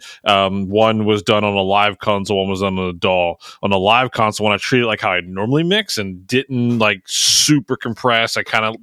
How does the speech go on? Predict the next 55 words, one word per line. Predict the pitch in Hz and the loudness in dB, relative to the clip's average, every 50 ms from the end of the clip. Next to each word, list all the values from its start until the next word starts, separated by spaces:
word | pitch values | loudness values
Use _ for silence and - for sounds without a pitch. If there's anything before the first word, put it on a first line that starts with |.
| _ | _
you | - 131 113 | -2 0 0
know, | 104 - - - - - - - | 0 -2 -4 -12 -20 -20 -8 -2
as | - 117 117 117 | 0 0 2 4
I | 117 107 104 - - | 2 2 0 -2 -2
kinda | - 131 131 120 | 0 2 2 2
would | 110 117 113 | 2 2 2
mix | 110 117 107 - | 2 0 -2 -2
a | 104 | -4
club | - - 110 107 107 113 117 117 107 | -2 0 2 4 4 2 0 -2 -4
show | - - - - 107 104 | -2 -2 0 0 0 0
or | 104 107 104 101 | 2 2 0 2
whatever, | 98 104 104 117 139 117 107 95 | 2 2 2 2 2 2 2 0
I, | 90 90 - 90 95 | 0 0 0 -2 -4
I, | - - | -2 -4
I | 92 | -2
mixed | 98 113 135 - - - | 0 0 0 -2 -2 -6
it, | 92 82 | -4 -2
right? | 92 95 104 101 - | 0 0 0 0 0
And | 104 104 107 | 0 2 2
then | 110 107 | 2 2
in | 107 104 101 | 2 2 2
the, | 101 98 101 - - | 0 0 0 -2 -2
in | 107 | -2
the | 98 92 | -2 -2
daw, | 82 - 127 139 151 131 107 107 | 0 2 2 4 4 4 2 2
I'm | 104 107 | 2 2
like, | 113 110 - - | 0 0 0 0
you | 165 | 0
know, | 160 165 | 0 2
let | 185 | 2
me, | 214 196 156 - - - - - - | 2 0 -2 -4 -12 -18 -18 -8 -2
let | 190 | 0
me | 202 | 0
squeeze | - - - - - 131 135 139 123 | 0 0 -2 0 2 4 4 4 4
this. | 104 98 92 | 0 -2 -2
Let's | 107 120 107 120 | -2 -2 0 0
m-, | 123 123 120 | 0 2 2
make | 123 117 120 | 2 0 0
this | 110 - | 0 -2
like | 110 - | -2 -2
an | 104 98 95 - | -4 -6 -6 -8
album. | 92 - 127 131 110 110 101 92 95 98 - - - - | -4 -2 -2 0 0 0 0 -2 -2 -6 -8 -14 -6 0
Yet | - 117 110 117 | 2 2 2 4
it | |
was | 113 113 104 | 2 2 4
a, | 107 | 2
it | 113 - | 0 0
was | 123 113 101 | 0 0 2
a | 104 | 2
live, | 95 95 98 95 90 90 98 101 101 101 98 90 - - - | 2 2 2 4 4 4 4 4 4 2 0 -4 -8 -4 -2
it | 104 | 0
was | 104 101 92 101 | 0 0 0 -2
a | |
live | 95 90 87 87 87 87 | 0 2 2 2 0 0
show. | - - - - 180 139 - 95 87 - | -2 0 2 2 2 2 2 0 -4 -8